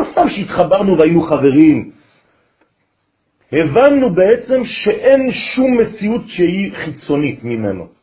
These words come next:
ושהוא לא מתגלה בה. אין דבר כזה. אז כל עם ישראל הרגיש כאיש אחד עם לב אחד.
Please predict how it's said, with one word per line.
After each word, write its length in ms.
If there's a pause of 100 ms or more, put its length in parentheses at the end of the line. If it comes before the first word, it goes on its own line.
ושהוא 600
לא 100
מתגלה 380
בה. 120 (500)
אין 180
דבר 340
כזה. 240 (1800)
אז 120 (180)
כל 260
עם 160
ישראל 380
הרגיש 500
כאיש 540
אחד 360
עם 240
לב 280
אחד. 280